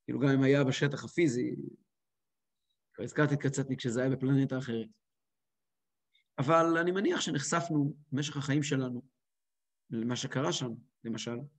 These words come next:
לאט לאט. אף אחד מאיתנו לא, לא קרא לזוועות כשהוא היה בן ארבע. אה,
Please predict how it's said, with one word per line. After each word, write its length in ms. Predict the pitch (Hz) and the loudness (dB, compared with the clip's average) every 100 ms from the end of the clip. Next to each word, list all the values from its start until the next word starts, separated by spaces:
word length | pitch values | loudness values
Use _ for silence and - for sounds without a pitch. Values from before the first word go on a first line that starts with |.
| _ _ _ _ _ _ _ _ _ _ - | _ _ _ _ _ _ _ _ _ _ -4
לאט 260 | 180 196 196 | -2 -2 -4
לאט. 260 | - 151 - _ _ _ _ _ _ _ _ _ - | -8 -10 -18 _ _ _ _ _ _ _ _ _ -18
אף 120 | 139 | -14
אחד 200 | - 135 | -4 0
מאיתנו 380 | 135 131 127 131 | 0 0 0 0
לא, 140 | 127 - - _ _ _ _ | -4 -8 -20 _ _ _ _
לא 80 | 147 143 | -4 -2
קרא 380 | 123 131 135 | 0 2 2
לזוועות 680 | 127 123 107 113 127 135 135 - _ _ _ _ | 0 -2 -6 -4 0 -2 -4 -14 _ _ _ _
כשהוא 120 | - | -2
היה 80 | 123 | 0
בן 140 | 123 | 0
ארבע. 260 | 117 117 - - _ _ _ _ _ _ _ _ _ | -2 -4 -6 -10 _ _ _ _ _ _ _ _ _
אה, 220 | 392 381 | -6 -2